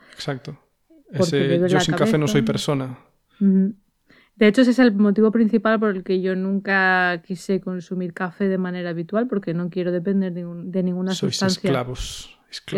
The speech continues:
Speaker 1: del
Speaker 2: Exacto, no
Speaker 1: café.
Speaker 2: quiero ser esclava de ninguna sustancia.
Speaker 1: <laughs>
Speaker 2: Pero bueno, luego tomo de, días y días, ¿no? Yo creo que también es eso, que si lo vas alternando,
Speaker 1: Sí.
Speaker 2: ¿no?
Speaker 1: Bueno, no sé, no mira ningún estudio sobre la alternancia, cómo afecta.
Speaker 2: <laughs>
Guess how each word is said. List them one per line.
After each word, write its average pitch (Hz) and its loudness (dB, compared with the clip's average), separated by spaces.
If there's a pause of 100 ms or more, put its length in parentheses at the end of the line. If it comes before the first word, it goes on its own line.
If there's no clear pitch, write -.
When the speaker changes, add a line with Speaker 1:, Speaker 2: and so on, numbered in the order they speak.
(120)
Speaker 1:
del 208 -2
Speaker 2:
Exacto, 226 -4
no 175 -2
Speaker 1:
café. 180 -2
Speaker 2:
quiero 208 2
ser 208 2
esclava 208 2
de 190 2
ninguna 185 -2
sustancia. 202 0
Speaker 1:
<laughs> - -10
Speaker 2:
Pero 196 6
bueno, 202 4
luego 185 2 (560)
tomo 180 0
de, 190 2
días 214 4
y 240 4
días, 190 0
¿no? 196 0
Yo 185 0
creo 190 -4
que 196 -2
también 190 -2
es 196 -6
eso, 190 -6
que 175 -6
si 170 -12
lo 175 -2
vas 180 -2
alternando, 190 -2 (840)
Speaker 1:
Sí. 123 -8
Speaker 2:
¿no? 196 -2 (1160)
Speaker 1:
Bueno, 131 -2
no 131 -2
sé, 143 -2
no 135 2
mira 147 4
ningún 135 4
estudio 127 -2
sobre 127 -6
la 127 -8
alternancia, 131 -10
cómo 139 -12
afecta. - 0
Speaker 2:
<laughs> 214 2